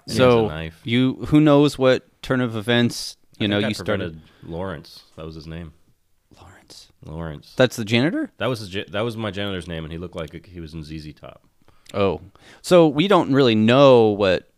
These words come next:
Speaker 2: Freddy looked like before the burns. He could have had a glorious beard.
Speaker 1: Oh, yeah, would have been burned right off.
Speaker 2: Yeah.
Speaker 1: Yeah, it's possible. The timing doesn't really, uh, link up, but
Speaker 2: <laughs> You mean the character from a movie and your actual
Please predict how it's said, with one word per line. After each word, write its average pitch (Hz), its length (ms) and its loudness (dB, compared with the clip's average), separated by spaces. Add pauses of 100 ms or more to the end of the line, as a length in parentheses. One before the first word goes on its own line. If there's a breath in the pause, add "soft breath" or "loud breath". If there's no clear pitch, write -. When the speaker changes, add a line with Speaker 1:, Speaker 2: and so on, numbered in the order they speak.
(120)
Speaker 2:
Freddy 110 320 -4
looked 98 200 -4
like 92 220 -4
before 117 340 2
the - 80 -6
burns. 78 400 -12
He 117 120 -6
could 110 140 -4
have 90 80 -4
had 98 140 0
a 87 80 -2
glorious 87 420 -4
beard. 64 380 -10 (280)
Speaker 1:
Oh, 107 100 -14
yeah, 120 120 -10
would 98 120 -8
have 90 60 -16
been 90 120 -12
burned 92 240 -8
right 92 180 -6
off. 95 380 -12 (260)
Speaker 2:
Yeah. 101 180 -6 (460)
Speaker 1:
Yeah, 143 120 -12
it's 175 80 -16
possible. 101 560 -10 (200)
The 82 120 -20
timing 123 360 -8
doesn't 80 300 -12
really, 76 300 -10
uh, 78 200 -12
link 76 320 -16
up, 73 280 -16
but - 160 -20 (340)
Speaker 2:
<laughs> - 220 -4
You 151 160 4
mean 143 320 8
the 120 220 2
character 123 600 0
from 117 260 0
a 107 120 0
movie 110 480 0
and 107 180 0
your 104 120 -2
actual 95 580 -2